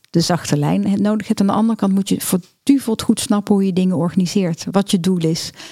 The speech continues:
en in welke stappen je daar moet komen. Wie je daarvoor nodig hebt. En hoe je ook een team bouwt waar je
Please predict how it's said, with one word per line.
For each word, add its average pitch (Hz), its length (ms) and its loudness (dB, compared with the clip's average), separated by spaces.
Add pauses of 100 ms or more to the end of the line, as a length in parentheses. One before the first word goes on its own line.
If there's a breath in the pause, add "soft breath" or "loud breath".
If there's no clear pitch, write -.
(140 loud breath)
en 190 120 2
in 180 60 2
welke 190 220 0
stappen 175 320 0
je 170 60 2
daar 165 160 2
moet 165 140 0
komen. 156 340 2
Wie 196 160 2
je 196 60 0
daarvoor 160 500 0
nodig 156 420 0
hebt. 147 300 -2 (380 loud breath)
En 196 140 2
hoe 196 100 2
je 196 100 2
ook 196 140 -2
een 175 100 2
team 208 260 0
bouwt 156 300 -2
waar 175 240 2
je 175 220 0